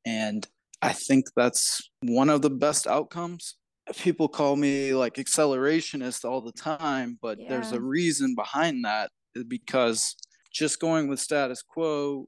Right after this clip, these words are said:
Speaker 1: we're just gonna keep getting slightly shittier every year and having things taken away and economy in the tank. So I, I've always been in the camp, like, I'd rather have three really bad years and then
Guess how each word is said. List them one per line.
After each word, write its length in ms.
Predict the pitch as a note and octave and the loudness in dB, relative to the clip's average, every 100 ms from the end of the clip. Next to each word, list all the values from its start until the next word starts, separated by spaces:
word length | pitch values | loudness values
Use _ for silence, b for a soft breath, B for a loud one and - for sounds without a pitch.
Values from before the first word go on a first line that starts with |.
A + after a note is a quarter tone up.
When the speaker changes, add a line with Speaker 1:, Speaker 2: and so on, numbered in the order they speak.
| _ | _
Speaker 1:
we're 120 | C3+ | -14
just 200 | B2+ - | -12 -6
gonna 280 | D3 B2+ A#2 - _ | 0 0 -2 -6 _
keep 360 | - - E3+ - | -8 -8 -6 -2
getting 220 | D3+ B2+ | 0 0
slightly 500 | - - C#3+ B2+ B2+ | -2 0 2 2 -2
shittier 520 | B2 - C#3 C3 C3 - | -8 -4 -2 0 -2 -2
every 300 | C3 B2+ B2 | -6 -6 -6
year 520 | B2 C3 B2+ B2 A#2+ | -4 -2 -2 -2 -2
and 320 | A#2 A#2 G#2+ _ _ _ | -4 -8 -10 _ _ _
having 340 | - A2 A#2+ G#2+ | -4 -2 0 -2
things 280 | A#2+ A#2 - | -4 -2 -2
taken 280 | B2 A#2 | -2 -2
away 480 | A2+ A#2 B2 A2+ A2 | -4 0 0 0 -2
and 380 | G#2 G#2 G#2 - _ _ - | -4 -10 -14 -20 _ _ -6
economy 560 | - A#2+ A#2+ A#2 A#2 | -2 2 4 6 4
in 100 | A2+ | 4
the 80 | G#2 | 0
tank. 440 | - D3 B2 A2+ - - B B B B B B - | 0 2 2 0 -4 -18 B B B B B B -12
So 260 | - C3+ B2 | -2 0 2
I, 240 | A#2 C#3+ - B2+ | 2 0 -4 -2
I've 240 | D3 D3 | -2 -2
always 360 | C#3+ C#3 C3 A#2 | -6 -8 -10 -8
been 280 | C3+ C3 | -8 -6
in 100 | B2+ | -6
the 100 | A#2+ | -8
camp, 380 | - C3+ B2 A#2 - | -8 -4 -4 -6 -12
like, 220 | A2 A2+ - - _ | -12 -12 -12 -20 _
I'd 220 | B2+ C#3+ C#3+ | 0 0 0
rather 240 | C#3 C3 | -2 -4
have 320 | - A2 A#2 - - _ _ _ - | -6 -8 -8 -14 -20 _ _ _ -2
three 360 | F3+ F#3 D#3+ | 2 4 4
really 360 | C3 D3 D#3 C#3 | 2 4 2 2
bad 420 | A#2 C3+ A#2+ A2 | 0 -2 -2 -4
years 640 | B2 C#3+ B2+ A#2+ A2 - - _ | -4 -2 -2 -2 -6 -12 -14 _
and 240 | A#2+ A2+ A#2+ | -6 -2 0
then 320 | A2 A2 | 0 -2